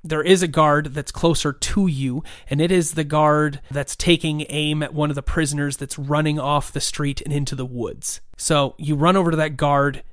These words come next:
and it, it's a guy, and he's a little overweight, little paunch to himself, and the lower button of his shirt doesn't close very well, so there's that open,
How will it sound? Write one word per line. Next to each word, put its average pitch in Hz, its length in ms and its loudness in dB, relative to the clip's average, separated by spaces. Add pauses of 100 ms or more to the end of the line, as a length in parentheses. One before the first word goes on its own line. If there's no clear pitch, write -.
(120)
and 143 160 -2
it, 156 120 -2
it's 160 220 0
a 151 60 -4
guy, 135 600 2
and 147 160 -2
he's 143 260 0
a 147 40 -2
little 160 340 2
overweight, 139 760 2 (300)
little 147 180 0 (100)
paunch 151 420 2
to - 140 -2
himself, 139 440 0
and 139 220 -4
the 139 140 -4
lower 156 340 2
button 151 460 0
of 143 140 2
his 135 140 -2
shirt - 360 -2
doesn't 151 320 0
close 143 340 -4
very 156 180 2
well, 156 200 2
so 147 160 -2
there's 139 160 -2
that 127 260 -6
open, 170 420 2